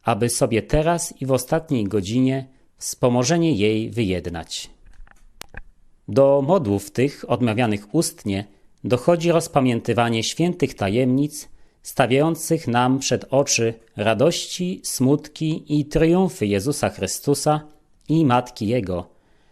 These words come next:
tak, że z nich czerpiemy osłodę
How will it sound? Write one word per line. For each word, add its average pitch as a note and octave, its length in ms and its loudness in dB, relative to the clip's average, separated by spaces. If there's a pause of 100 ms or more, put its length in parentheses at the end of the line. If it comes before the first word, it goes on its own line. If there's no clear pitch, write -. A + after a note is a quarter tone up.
(160)
tak, - 460 -2 (280)
że A2+ 200 0
z F#2+ 100 -4
nich F3 240 -2
czerpiemy B2+ 540 0
osłodę C3+ 640 0